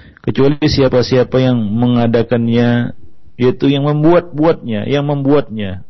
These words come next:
dengan menzalimi kehormatan saudaranya, maka ialah akan mendapat kesempitan dan atau kehancuran."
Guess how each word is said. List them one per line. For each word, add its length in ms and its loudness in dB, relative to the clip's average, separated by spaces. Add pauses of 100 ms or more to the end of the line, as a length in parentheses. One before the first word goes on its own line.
(220)
dengan 480 -2
menzalimi 640 0
kehormatan 880 -2
saudaranya, 800 0 (560)
maka 240 -2 (160)
ialah 560 2 (320)
akan 380 -4
mendapat 560 -2
kesempitan 880 -4
dan 240 0
atau 320 -2
kehancuran." 920 0